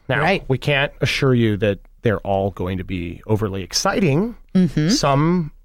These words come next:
Speaker 1: parts of the world, in, you know, not just the U S, but there are some places where good fine wine grapes just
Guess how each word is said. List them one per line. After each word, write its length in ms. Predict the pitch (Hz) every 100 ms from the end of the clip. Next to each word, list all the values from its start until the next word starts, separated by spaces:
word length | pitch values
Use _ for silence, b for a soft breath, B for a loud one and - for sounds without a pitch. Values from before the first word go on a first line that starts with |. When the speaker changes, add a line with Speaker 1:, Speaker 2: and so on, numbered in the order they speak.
| _ _ -
Speaker 1:
parts 480 | - 147 135 - -
of 120 | 143
the 60 | 175
world, 600 | 143 123 120 147 175 147
in, 500 | - 165 156 143 196
you 80 |
know, 200 | 135 113
not 320 | 143 156 139 143
just 200 | 131 -
the 80 | 123
U 140 | 113
S, 120 | 110
but 140 | - - B B B
there 100 | 277
are 20 |
some 220 | 277 277
places 480 | 247 208 180 170 143
where 300 | 147 151 143 B B B B B - - - 131
good 280 | 233 240 -
fine 360 | - 165 143
wine 220 | 127 127
grapes 360 | 117 107 101 -
just 280 | - 110